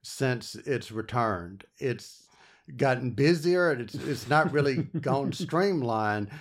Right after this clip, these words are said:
Speaker 1: This looks almost like something out of the eighties with a modern aesthetic. What do you think of the console itself?
Speaker 2: I definitely get those eighties, maybe late seventies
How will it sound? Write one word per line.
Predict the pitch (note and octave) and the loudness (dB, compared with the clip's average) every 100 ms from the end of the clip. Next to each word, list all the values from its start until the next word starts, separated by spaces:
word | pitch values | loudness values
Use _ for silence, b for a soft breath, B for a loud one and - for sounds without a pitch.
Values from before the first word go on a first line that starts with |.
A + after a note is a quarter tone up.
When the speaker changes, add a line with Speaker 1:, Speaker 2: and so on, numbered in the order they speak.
| B B _ | B B _
Speaker 1:
This | - C#3+ C3+ - - | 2 4 4 -4 -8
looks | F3 F3 C3+ - | -2 -2 -2 -6
almost | - D3+ A3 F#3+ D#3 C#3+ C#3 | 0 2 4 2 0 0 0
like | C3+ B2+ | 0 0
something | - - D3 D3 C3+ A#2+ | -4 -6 -6 -4 -4 -4
out | B2 C3+ C#3 | -2 0 0
of | B2+ | -2
the | A2 G#2+ - | -4 -6 -4
eighties | D3 F#3+ F#3 C3 B2+ B2 B2 - b b _ _ - | 0 0 0 -2 -2 -4 -8 -12 b b _ _ -18
with | A#2+ A#2 C#3 C3+ | -4 4 4 4
a | - C3+ B2+ B2+ B2 A2+ B B - | 0 0 2 2 0 -4 B B -6
modern | A#2 B2 C3+ D3+ D3 C3 - | 2 6 6 6 2 -2 -6
aesthetic. | A#2 - - _ D#3 D3 F#2 - - _ - | -8 -8 -16 _ 0 0 -2 -10 -20 _ -8
What | C#3+ | -2
do | F3+ | 0
you | E3 D#3+ | 0 -4
think | C3 G2 F2 - | -4 -8 -10 -10
of | A#2+ A2 | -8 -6
the | A#2 | -6
console | - C#3+ C3 B2+ B2+ A2+ G#2 | -2 0 0 0 -2 0 -4
itself? | G2 - A#2 G2 - C#3+ D3+ - | -8 -8 -6 -6 -12 -18 -16 -4
Speaker 2:
I | D3 | -4
definitely | C#3+ C3 D3 D#3 E3 D3+ | -2 2 2 4 0 2
get | C#3 C3+ | 0 0
those | C3 C3 C3 B2+ - | 2 4 2 -2 -4
eighties, | A#2+ C3 C3+ C3+ | -2 0 0 -2
maybe | A#2+ C3 B2+ B2 | 0 0 0 0
late | A#2 B2 C3 | 0 0 -2
seventies | - - B2 B2+ B2+ B2+ B2+ B2 - - | -2 0 0 2 2 2 0 -2 -4 -4